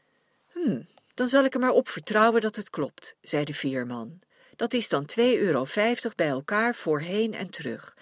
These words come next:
Niet over de reling hangen, want dan vallen jullie in de plomp tussen de bloedzuigers en de waterwantsen." Ze gaven hem het geld.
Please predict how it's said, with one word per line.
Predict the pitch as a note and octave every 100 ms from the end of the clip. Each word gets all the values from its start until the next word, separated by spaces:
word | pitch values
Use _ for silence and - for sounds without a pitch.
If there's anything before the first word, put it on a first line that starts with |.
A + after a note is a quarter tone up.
| - - -
Niet | - D4 -
over | D3 D3 E3+
de | F#3+
reling | G#3+ B3 C4 B3
hangen, | A3 A#3 B3 B3 - -
want | - D#3+
dan | D#3+
vallen | - C#3+ D3
jullie | D3 D3+
in | E3+
de | F#3+
plomp | G3 B3 C4 C4
tussen | - F3+ D3
de | C#3+
bloedzuigers | C#3+ F#3 - F#3+ F#3+ F#3 F#3
en | -
de | F3+
waterwantsen." | C3 A#2 C3+ B2 A#2+ A#2+ - - - _ _ _ _ _ _ _ _ _ _ _ _ _ _ _ _ _ _ _
Ze | - D#3
gaven | F3+ E3+ E3+ D#3+
hem | D#3
het | D#3+
geld. | - C#3+ C#3 D#3 -